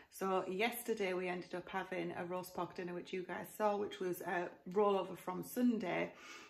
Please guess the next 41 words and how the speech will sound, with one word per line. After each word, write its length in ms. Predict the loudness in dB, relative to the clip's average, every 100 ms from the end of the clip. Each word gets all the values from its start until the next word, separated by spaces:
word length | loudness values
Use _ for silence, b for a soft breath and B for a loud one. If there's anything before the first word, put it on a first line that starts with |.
| B -6
because 280 | -4 -4
of 60 | -4
how 120 | -4
busy 240 | -2 0 0
we 80 |
got, 300 | 0 0 0
and 120 | -2 -4
today 440 | -4 -2 -2 -2
is 300 | -2 -2 -4
a 180 | -4 -4
sausage 520 | -4 -6 -4 -4 -6 -2
and 160 | -4 -4
pearl 280 | -2 0 0
barley 540 | 0 0 0 -2 -4 -2
casserole. 680 | -2 0 -2 0 -2 -4 B B B B 0
Now, 260 | 6 6 4
I 40 |
put 180 | 2 2
this 140 | 2
together 420 | -2 2 2 2 2
early 240 | 2 2 2
on 260 | 2 0 -4
before 300 | 0 2 4
work, 260 | 2 0
didn't 260 | -2 -4 -4
get 120 | -6
a 40 | -2
chance 260 | -4 -4
to 60 | -6
get 140 | -4
any 140 | -4 -4
footage, 480 | -4 -2 -4 -2
and 100 | -2
it's 100 | -2
been 160 | -2 0
in 100 | 0
the 60 | -2
slow 180 | -2 -2
cooker 320 | -4 -4 -2
all 160 | -2
day. 340 | 0 2 2